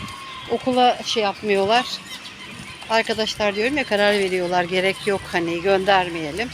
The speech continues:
Siz göndermeyin de kimileri tabii tepkisini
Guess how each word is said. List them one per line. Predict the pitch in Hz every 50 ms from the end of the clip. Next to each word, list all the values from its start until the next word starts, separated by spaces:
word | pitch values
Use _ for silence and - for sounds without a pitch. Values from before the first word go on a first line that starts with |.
| - -
Siz | 226 214 196
göndermeyin | 208 214 214 214 226 220 226 226 226 240 302 381 392
de | - 214 180 - - - - - - - - - - -
kimileri | 247 240 240 226 233 226 226 233 -
tabii | 247 226 202 214 233 247 233 - -
tepkisini | - 226 - - - 240 - - 233 240